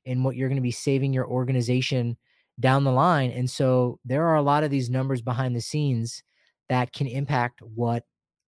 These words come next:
a player gets in free agency. It's one of the reasons why there's been some thought with the new C B A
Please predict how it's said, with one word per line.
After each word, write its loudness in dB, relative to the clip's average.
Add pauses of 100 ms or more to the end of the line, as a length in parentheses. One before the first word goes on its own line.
(180)
a -4
player -2
gets -2
in -2
free 0
agency. 0
It's -8 (320)
one 4
of 2
the 4
reasons 2
why 0 (200)
there's 0
been -2
some -4
thought 0
with -6
the -2
new 2
C -4
B 2
A 4